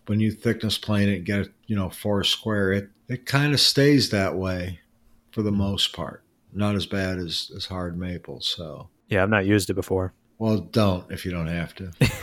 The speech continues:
Speaker 3: <laughs> All right. Once I get through this Jatoba board, I don't think I'm ever gonna have anything quite that hard again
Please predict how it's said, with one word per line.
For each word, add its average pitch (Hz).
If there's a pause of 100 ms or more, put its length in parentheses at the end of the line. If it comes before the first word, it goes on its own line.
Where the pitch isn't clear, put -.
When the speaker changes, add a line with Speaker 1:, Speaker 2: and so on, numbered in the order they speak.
(140)
Speaker 3:
<laughs> -
All 185
right. 143 (680)
Once 110
I 117
get 117
through 117
this 107
Jatoba 113
board, 104
I 107
don't 110
think 110
I'm 110
ever 104
gonna 101
have 104
anything 101
quite 107
that 101
hard 104
again 98